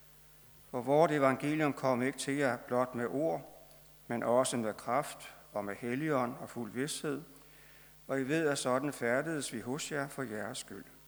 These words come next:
I efterlignede os og Herren, og tog under stor trængsel imod ordet,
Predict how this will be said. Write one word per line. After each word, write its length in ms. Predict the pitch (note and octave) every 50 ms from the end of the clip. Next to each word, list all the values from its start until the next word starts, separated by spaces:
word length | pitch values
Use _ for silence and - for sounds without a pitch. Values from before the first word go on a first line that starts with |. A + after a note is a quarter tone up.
| - - - - - - - - - - - - - - - - - - - - - - - - - - - - - - - - - -
I 160 | A#2+ A2+ - A2 B2
efterlignede 640 | B2 - - C#3+ C#3 C3 C3+ B2+ B2 B2 A#2+ A2+ -
os 520 | - A2 B2+ C#3+ - - - - - - - - - - -
og 120 | - G#2
Herren, 520 | G#2 G#2+ G#2 G#2+ A2+ A#2+ C#3+ D#3 E3+ F#3 - - - - - - - - - - - - - - - - - - -
og 100 | - A#2
tog 220 | - - C#3+ B2+ A#2
under 180 | B2 B2 A#2+
stor 260 | A2+ - - C#3+ C#3+ C3
trængsel 460 | C3 - - C3+ C#3 D3 D3 - C#3
imod 240 | C3 A#2+ A#2 A2+ -
ordet, 460 | - A#2+ B2+ C3 D3+ D#3 D3+ C3 C#3